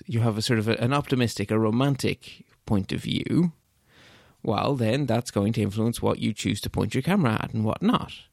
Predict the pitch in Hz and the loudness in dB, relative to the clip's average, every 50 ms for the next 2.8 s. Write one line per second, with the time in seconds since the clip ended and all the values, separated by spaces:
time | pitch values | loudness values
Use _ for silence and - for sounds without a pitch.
0 | _ _ _ _ - - - - _ _ _ - 208 240 165 135 135 156 165 - | _ _ _ _ -20 -20 -20 -20 _ _ _ -4 -2 0 0 0 0 0 -2 -2
1 | 143 143 139 143 147 151 147 131 139 143 139 139 131 131 123 131 139 139 - - | -2 -2 0 0 0 0 2 2 2 0 0 0 0 0 0 0 0 -2 -4 -4
2 | - 127 127 127 123 123 120 123 123 120 110 110 - - - - | -2 0 0 0 0 0 0 0 0 0 -2 -2 -4 -8 -12 -14